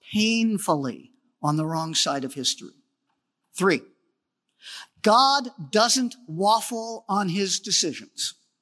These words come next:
He doesn't break agreements. He made a covenant to bless the descendants of Abraham, Isaac, and Jacob.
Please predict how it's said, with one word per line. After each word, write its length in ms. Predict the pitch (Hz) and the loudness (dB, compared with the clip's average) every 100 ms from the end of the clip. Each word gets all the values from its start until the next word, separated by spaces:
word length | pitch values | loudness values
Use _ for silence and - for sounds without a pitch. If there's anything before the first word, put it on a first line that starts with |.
| _ _ - - - | _ _ -20 -18 0
He 160 | 185 | 4
doesn't 460 | 165 202 277 254 - | 6 6 4 0 -2
break 440 | 175 196 202 - - _ _ - | 0 2 2 -2 -20 _ _ -2
agreements. 880 | 233 240 311 247 151 - - - - _ _ _ _ _ | -2 2 4 4 2 -4 -4 -4 -6 _ _ _ _ _
He 100 | - | -2
made 160 | 151 151 | 0 0
a 60 | |
covenant 560 | 143 185 196 240 247 247 | 0 4 4 2 -2 -2
to 100 | 208 | -4
bless 560 | 147 170 196 196 - - | -2 0 2 2 0 -4
the 160 | 175 | -12
descendants 640 | 143 160 - 180 190 185 | -10 -4 0 0 -2 -4
of 100 | 160 | -4
Abraham, 480 | 165 185 180 180 170 | -2 -2 -6 -8 -6
Isaac, 260 | 160 165 175 | -4 -4 -6
and 80 | 170 | -4
Jacob. 240 | 151 | -4